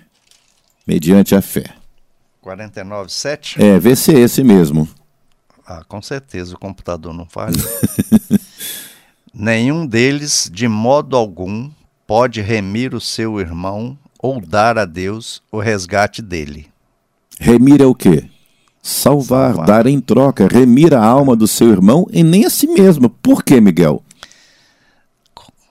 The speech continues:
Speaker 2: como?
Speaker 1: É porque, tá aí nos versículos que se seguem,
Speaker 2: Sim, isso,
Speaker 1: quarenta e nove sete.
Speaker 2: isso que eu ia, que eu ia ler, porque, "Pois a redenção da sua alma é caríssima,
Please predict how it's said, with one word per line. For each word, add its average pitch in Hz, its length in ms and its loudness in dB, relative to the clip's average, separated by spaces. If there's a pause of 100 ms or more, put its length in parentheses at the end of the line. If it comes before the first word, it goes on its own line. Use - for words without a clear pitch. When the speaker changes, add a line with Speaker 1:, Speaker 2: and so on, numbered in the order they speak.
Speaker 2:
como? 113 340 -14 (380)
Speaker 1:
É 226 80 2
porque, 147 680 2 (240)
tá 123 120 2
aí 107 180 4
nos 104 160 4
versículos 113 420 2
que - 60 -8
se 110 140 -2
seguem, - 260 2
Speaker 2:
Sim, 131 220 -4
isso, - 80 -8
Speaker 1:
quarenta 110 260 2
e 104 60 2
nove 104 160 2
sete. 160 220 2
Speaker 2:
isso 147 40 0
que 139 60 -4
eu 123 120 0
ia, 127 320 -6
que - 120 -10
eu 110 40 -6
ia 117 200 -6
ler, 98 220 -8
porque, 95 600 -10 (320)
"Pois 110 380 -4 (120)
a 117 120 -2
redenção 139 760 -4
da 120 140 -4
sua 90 260 -6
alma 107 500 -4
é 113 120 -6
caríssima, 135 760 -6